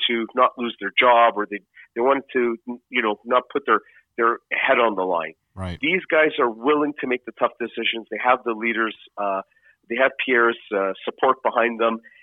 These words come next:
Speaker 1: and, uh, it's a great cohesive team together, which it's, it's just fantastic. There's a whole new energy happening with the Conservative Party. And a lot of the new members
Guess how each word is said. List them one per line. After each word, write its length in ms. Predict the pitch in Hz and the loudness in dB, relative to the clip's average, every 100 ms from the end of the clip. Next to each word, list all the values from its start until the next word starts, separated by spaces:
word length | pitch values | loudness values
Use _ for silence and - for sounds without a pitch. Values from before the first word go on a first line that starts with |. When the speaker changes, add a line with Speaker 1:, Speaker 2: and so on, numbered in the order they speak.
| - | -8
Speaker 1:
and, 520 | 110 107 107 107 104 | -2 2 2 0 -2
uh, 220 | 110 107 101 - | 0 2 0 -6
it's 140 | - | -10
a 40 | 113 | -10
great 360 | - 123 127 - - _ _ - | -2 0 0 0 -12 _ _ -6
cohesive 600 | 123 - 123 - 110 - - | -6 -6 -8 -6 -8 -8 -8
team 220 | 127 117 107 | -4 -4 -6
together, 400 | - 92 101 95 | -8 -2 -2 -2
which 300 | 92 101 - - | -6 0 0 0
it's, 200 | 107 _ - | -8 _ -8
it's 160 | 110 - - - | -8 -8 -20 -8
just 140 | 147 - | -6 -4
fantastic. 460 | 127 107 110 101 92 | -2 0 0 -2 -4
There's 160 | 117 110 | -6 -4
a 60 | |
whole 200 | - 151 139 | -2 -2 -2
new 180 | 127 - | -6 -2
energy 460 | 143 143 131 98 90 _ - - | 2 4 4 0 -2 _ -20 -4
happening 480 | 120 113 113 107 104 | 2 2 2 -4 -4
with 140 | 120 | -8
the 80 | 110 | -6
Conservative 500 | - 110 - 110 101 - | -6 -4 -2 -2 -2 -2
Party. 220 | 110 104 - - - | -2 -2 -8 -12 0
And 120 | 180 | 4
a 60 | 208 | 4
lot 280 | 214 262 370 | 4 4 4
of 120 | 254 | 2
the 80 | 160 | -2
new 260 | 156 208 | 0 0
members 560 | 208 156 - 175 151 | 2 2 2 2 2